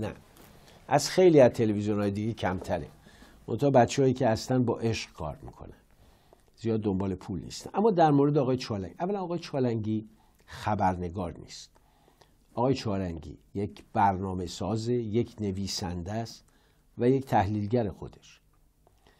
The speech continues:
یعنی زمانی که آقای چالنگی پشت دوربین نشه-، جلو دوربین نشسته تو برنامهٔ ایران فردا، شما ممکنه ایشون به عنوان یه تحلیلگر ببینید. مسائل خاورمیانه رو می‌دونه، مسائل مملکت رو می‌دونه.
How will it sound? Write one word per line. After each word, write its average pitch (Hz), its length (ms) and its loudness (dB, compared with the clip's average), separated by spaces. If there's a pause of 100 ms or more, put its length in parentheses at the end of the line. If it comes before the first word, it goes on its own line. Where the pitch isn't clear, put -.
(220)
یعنی 107 160 -4
زمانی 117 420 2
که 113 80 -2
آقای 104 140 -2
چالنگی 104 440 -4
پشت 104 360 -6 (720)
دوربین 110 520 -2
نشه-، 98 140 -8
جلو 107 340 0
دوربین 107 400 -2
نشسته 104 400 -4
تو 107 140 -8
برنامهٔ 101 380 -2
ایران 98 320 -2
فردا، 95 440 -2
شما 120 240 0
ممکنه 113 280 -2
ایشون 127 300 -2
به 120 60 2
عنوان 110 180 0
یه 135 120 2
تحلیلگر 110 600 6
ببینید. 82 520 -6 (320)
مسائل 101 380 0
خاورمیانه 98 760 -2
رو 110 80 0
می‌دونه، 127 360 2
مسائل 98 380 -2
مملکت 95 520 -2
رو 85 100 -4
می‌دونه. - 300 -8